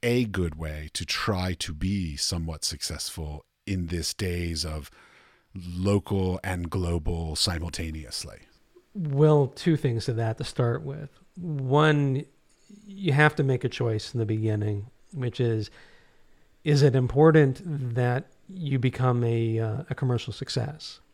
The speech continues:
Speaker 2: or a career success, at least I should say? Uh, many artists don't and are fine with that. You know, your, your reasons for doing art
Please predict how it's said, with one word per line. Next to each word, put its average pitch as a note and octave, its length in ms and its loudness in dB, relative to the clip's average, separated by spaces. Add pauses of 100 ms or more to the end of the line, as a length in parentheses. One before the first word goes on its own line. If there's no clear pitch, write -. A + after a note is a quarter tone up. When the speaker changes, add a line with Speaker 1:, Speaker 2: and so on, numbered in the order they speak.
(640)
Speaker 2:
or A#2+ 220 2
a G#2+ 40 -2
career A#2+ 400 2
success, - 600 -8
at D#3+ 60 -6
least C#3 180 -8
I D3 60 -6
should C#3 140 -12
say? C3 280 -8 (880)
Uh, D3 300 -4 (140)
many D#3+ 300 8
artists C#3 260 4
don't D3 440 2 (240)
and C#3 140 0
are B2 100 2
fine C#3 360 2
with G#2 180 -12
that. - 320 -16 (500)
You C#3+ 120 -4
know, A2 180 -2
your, A#2+ 420 2
your D3+ 320 4
reasons C#3+ 440 2
for B2+ 120 0
doing B2+ 360 2
art C3 280 2